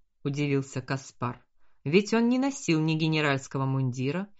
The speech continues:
ни обсыпанного камнями церемониального меча. "Я видел тебя со стены и сразу понял,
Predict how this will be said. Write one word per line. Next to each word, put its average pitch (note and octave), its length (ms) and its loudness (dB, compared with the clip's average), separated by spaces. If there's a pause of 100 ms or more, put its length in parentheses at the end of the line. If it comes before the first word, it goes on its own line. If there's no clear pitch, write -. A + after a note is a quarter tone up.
(180)
ни F3 180 4
обсыпанного C4 760 -2
камнями G3 540 4
церемониального F#3+ 880 2
меча. F3+ 520 -2 (800)
"Я D#4 300 4
видел G#3 400 6
тебя G3+ 360 2
со - 160 -2
стены F3+ 580 -2 (380)
и F#4 100 6
сразу D#3+ 580 4
понял, G#3+ 480 0